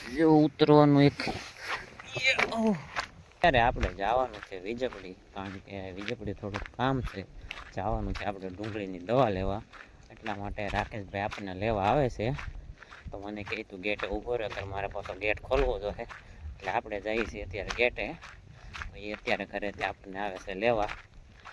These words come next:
અને જવાનું છે વીજપડી ડુંગળીની દવા લેવા.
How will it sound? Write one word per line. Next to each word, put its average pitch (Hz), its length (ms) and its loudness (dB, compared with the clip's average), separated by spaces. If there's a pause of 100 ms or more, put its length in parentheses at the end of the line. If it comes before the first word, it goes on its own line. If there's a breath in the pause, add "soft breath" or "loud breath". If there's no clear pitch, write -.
(200)
અને 101 160 -14 (100)
જવાનું 104 300 -2
છે 98 120 -8
વીજપડી 104 420 -2
ડુંગળીની 104 420 0
દવા 104 280 4
લેવા. 92 300 0